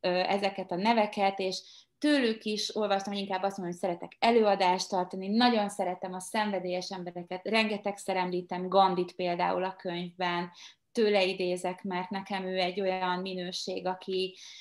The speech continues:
tényleg azt mondom, hogy, ö, ilyen a szellemi vezető. Tehát például ma-, maga az energetika, az egész minősége. De nekem, nekem ugyanígy inspiráció Vörös Sándornak minden egyes írás, hogy mennyire fel-,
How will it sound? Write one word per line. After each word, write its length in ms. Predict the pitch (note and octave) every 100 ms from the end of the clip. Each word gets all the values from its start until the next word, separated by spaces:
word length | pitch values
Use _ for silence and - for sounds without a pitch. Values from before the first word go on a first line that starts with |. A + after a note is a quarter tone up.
| - _
tényleg 560 | - G3 F#3 F#3 F3+ -
azt 180 | F#3+ -
mondom, 460 | G3 F#3 F#3 F#3
hogy, 300 | F#3 F3+ F3+
ö, 180 | F#3 F#3 -
ilyen 400 | - G#3 F3+ F3+
a 80 | F3+
szellemi 500 | F3+ G3 F3 E3+ F3
vezető. 680 | E3+ D#3+ E3+ - F3 - F3+ _ _
Tehát 400 | G3+ F#3 F3+ F#3 -
például 460 | F#3 F3+ F#3 F#3
ma-, 240 | G3 F#3+ G3
maga 320 | F#3+ F#3 F3+ F#3 F#3
az 200 | F#3+ F#3
energetika, 640 | F#3+ F#3 F3 F3 F3 - F#3
az 80 |
egész 320 | F#3+ F#3 F3+ -
minősége. 680 | F3+ F3+ F#3 - G3+ F#3+ F#3+ - - -
De 140 | G#3+ A#3+
nekem, 500 | A#3+ A#3 A#3+ A3+ A3+
nekem 320 | A#3 A#3 A#3+
ugyanígy 420 | A#3 A3 G3+ G3
inspiráció 920 | G3+ G3+ - G3+ F#3 F#3 F#3 - G3 F#3
Vörös 360 | F#3 F3+ F3+
Sándornak 840 | - F3 F3+ F3+ F3+ F3 F3+ F3 _ - - _
minden 420 | A3 A3 G#3 F#3
egyes 380 | F3+ F3+ F#3 F3+
írás, 420 | G3 F3+ F3 F3+
hogy 160 | G#3 G3+
mennyire 380 | G3+ G3 F#3 F#3
fel-, 420 | - F#3+ F#3